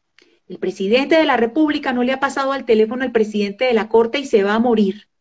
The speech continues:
El M diecinueve no es el que se ha tomado el Palacio de Justicia, sino que se lo han tomado los tanques del ejército".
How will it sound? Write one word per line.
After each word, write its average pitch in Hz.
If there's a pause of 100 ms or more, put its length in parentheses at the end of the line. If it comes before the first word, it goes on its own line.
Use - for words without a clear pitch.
(640)
El 180
M 247
diecinueve 247
no 254
es 277
el -
que 226
se 226
ha 214
tomado 240
el 240
Palacio 208
de 233
Justicia, 226 (160)
sino 226
que 254
se 233
lo 214
han 196
tomado 226
los 254
tanques 240
del 196
ejército". -